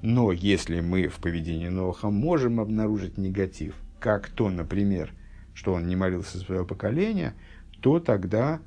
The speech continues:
поминание его недостаточной праведности, указание на его недостаточную праведность становится для Писания обязательным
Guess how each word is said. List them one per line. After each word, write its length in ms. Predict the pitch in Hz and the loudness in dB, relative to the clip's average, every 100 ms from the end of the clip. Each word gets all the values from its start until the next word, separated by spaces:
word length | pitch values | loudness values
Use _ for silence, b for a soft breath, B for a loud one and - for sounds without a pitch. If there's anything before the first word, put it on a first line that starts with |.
| - - - - - - - - - - | -18 -20 -20 -20 -20 -20 -20 -20 -20 0
поминание 880 | 110 107 110 117 101 95 90 95 | 2 2 2 2 2 2 2 0
его 540 | 95 101 95 95 87 82 - | 0 2 2 0 -2 -6 -6
недостаточной 840 | - 104 107 - 104 80 - 95 | -2 0 -2 0 -2 -2 -4 -4
праведности, 680 | 90 113 170 151 92 - - - | 0 0 0 0 -4 -6 -10 -10
указание 640 | - - 104 98 101 92 87 | -10 -2 0 2 0 0 -4
на 100 | 92 | -4
его 220 | 95 95 | -2 -2
недостаточную 680 | 95 95 - 98 85 101 87 | -4 -6 -4 -4 -4 -6 -4
праведность 560 | 117 165 180 98 - - b b b b b - - - - - - - - | -2 -2 -2 -4 -6 -14 b b b b b -18 -18 -20 -20 -18 -18 -18 -8
становится 560 | - 101 104 135 131 | 0 2 2 2 0
для 200 | 101 98 | 2 2
Писания 500 | 120 95 104 104 95 | 2 -2 -2 -2 -2
обязательным 760 | 92 90 95 95 90 127 165 190 | -2 -2 -2 -2 -2 -2 -2 -4